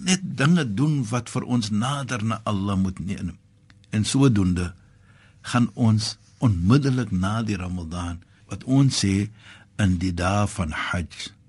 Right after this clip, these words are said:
in die Koran praat van dit, "Al-Hajju ashhuru ma'lumat." Die Hajj is sekere maande. En daardie maande wat Allah van praat in die Heilige Koran,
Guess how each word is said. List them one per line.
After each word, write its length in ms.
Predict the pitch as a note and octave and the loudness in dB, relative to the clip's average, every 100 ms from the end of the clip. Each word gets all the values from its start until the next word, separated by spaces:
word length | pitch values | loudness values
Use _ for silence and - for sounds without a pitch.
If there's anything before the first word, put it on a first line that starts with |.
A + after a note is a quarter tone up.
| _ | _
in 140 | - G2+ | 0 2
die 100 | G2+ | 2
Koran 500 | - G2 G2 G2 F#2+ | -2 -4 2 0 2
praat 320 | F2 F#2 F2 | 0 -2 -2
van 160 | E2+ E2+ | -4 -2
dit, 240 | F2+ - | -4 -2
"Al-Hajju 720 | G#2 E2+ - A2+ A2 F#2+ G#2 | -2 -2 -2 0 0 0 -2
ashhuru 540 | - F#2+ - G2 F#2 E2+ | -2 -4 -2 -2 0 0
ma'lumat." 920 | F2 D#2 F2 F2 E2 E2 D#2+ D2 - - - - - | 0 -2 -2 -4 -2 -4 -4 -6 -12 -20 -20 -20 -16
Die 120 | - F#2 | -6 -2
Hajj 500 | - A#2+ D3 - - - - _ - - - | 2 4 4 0 -16 -20 -20 _ -20 -14 -4
is 200 | - - | -2 2
sekere 420 | A2 G2+ F#2 F2 | 0 0 -2 -2
maande. 520 | E2+ D2 D2+ - - - _ _ _ - - | -2 -4 -6 -10 -12 -16 _ _ _ -20 -6
En 200 | F#2+ D#2 | -4 -2
daardie 420 | G#2 C#3 D#3+ C3+ | 0 0 2 4
maande 420 | F#2+ E2+ E2+ E2+ | 4 2 -2 -4
wat 220 | E2 E2 | -6 -6
Allah 280 | G2 E2+ F2 | -6 -4 -6
van 240 | - E2 | -6 -8
praat 320 | - A#2+ - - | -4 -2 0 2
in 100 | G2+ | 2
die 80 | |
Heilige 440 | D#2+ E2+ F2 - E2 | 2 -2 -4 -6 -10
Koran, 460 | - D#2+ D#2+ D#2 | -10 -8 -8 -8